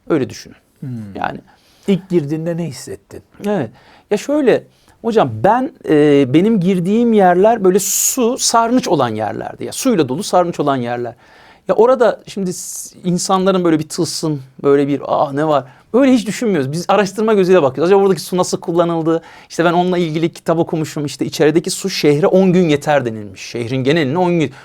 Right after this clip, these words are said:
Speaker 1: O çok büyük bir su kaynağı olması lazım. Gerçekten var mı bu kadar su?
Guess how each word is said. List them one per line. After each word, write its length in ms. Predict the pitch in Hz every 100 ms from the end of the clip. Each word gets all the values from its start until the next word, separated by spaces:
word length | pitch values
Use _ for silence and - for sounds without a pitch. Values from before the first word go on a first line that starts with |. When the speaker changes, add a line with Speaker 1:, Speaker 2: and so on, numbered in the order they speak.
| -
Speaker 1:
O 100 | 123
çok 300 | 113 240 214
büyük 200 | 220 208
bir 40 | 190
su 160 | -
kaynağı 320 | - 143 127 123
olması 240 | 120 123
lazım. 140 | 123
Gerçekten 460 | 131 160 - - 151
var 120 | 160
mı 100 | 160
bu 60 | 139
kadar 280 | 143 143 131
su? 240 | -